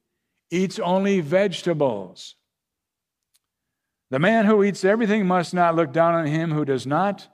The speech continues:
and the man who does not eat everything must not condemn the man who does, for God has accepted him.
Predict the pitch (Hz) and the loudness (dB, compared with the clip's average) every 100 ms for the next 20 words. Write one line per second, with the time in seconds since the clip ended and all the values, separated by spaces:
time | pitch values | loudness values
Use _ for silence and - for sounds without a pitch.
0 | _ _ _ - 160 185 214 196 208 185 | _ _ _ -8 -2 2 4 4 2 2
1 | 151 208 277 208 151 127 127 131 127 147 | 2 2 2 2 2 0 -2 -4 -4 -6
2 | 135 - _ _ _ _ - 170 160 175 | -8 -14 _ _ _ _ -4 -4 0 0
3 | 165 165 180 175 135 170 247 247 175 139 | 0 -2 -4 -2 0 0 2 0 0 0
4 | 135 135 139 175 233 202 110 95 - - | 0 -2 -2 -2 0 0 -4 -8 -18 -20
5 | _ _ _ _ _ 151 123 156 165 156 | _ _ _ _ _ -6 0 2 2 0
6 | 151 160 - - 208 208 131 101 95 | -4 -6 -10 -8 -6 -6 -8 -8 -12